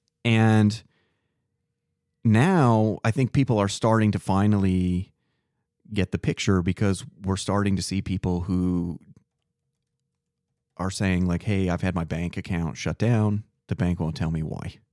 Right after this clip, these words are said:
And that naturally makes people conspiratorial. Like, "Why are you doing this?" And, you know, some of the people who have had this done to them are very politically active. They're people who have very strong political views and maybe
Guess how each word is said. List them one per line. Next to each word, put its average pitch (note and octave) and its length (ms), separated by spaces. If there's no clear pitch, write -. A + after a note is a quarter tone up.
And G2+ 520
that F2+ 320
naturally F#2 500
makes F2 240
people F#2 300
conspiratorial. F#2+ 840
Like, F2 200
"Why F2 240
are F2+ 120
you F#2+ 160
doing B2 280
this?" D#2 220
And, F2 380
you A2 220
know, E2+ 340
some E2+ 220
of F2+ 60
the F2+ 80
people G2 320
who G2 80
have F2+ 120
had F#2 160
this F#2 140
done A2 200
to - 60
them E2 220
are E2 80
very E2 260
politically F2 520
active. A#2+ 420
They're D2+ 100
people E2 300
who F2+ 100
have D#2+ 120
very E2 220
strong E2+ 260
political G2+ 340
views D#2+ 340
and D#2+ 300
maybe E2+ 480